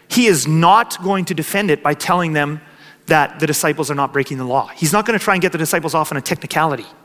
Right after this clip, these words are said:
He doesn't say, "Whoa, whoa, whoa, you've read the ro-, the law wrong. Actually, you're allowed to,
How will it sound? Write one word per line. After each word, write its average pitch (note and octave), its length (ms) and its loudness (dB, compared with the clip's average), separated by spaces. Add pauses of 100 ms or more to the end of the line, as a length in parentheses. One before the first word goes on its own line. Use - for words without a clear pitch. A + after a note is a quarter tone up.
(640)
He A3 120 4
doesn't D4+ 300 2
say, A#3 260 4
"Whoa, D#4+ 320 6
whoa, B3+ 240 4
whoa, F#3 200 2
you've F3 220 -4
read G#3+ 180 2
the G#3+ 60 -2
ro-, E3+ 360 0
the D#3+ 160 0
law E3+ 240 4
wrong. D#3 480 0
Actually, A#3 540 0
you're F#3+ 200 0
allowed F#3 480 4 (800)
to, F3+ 500 2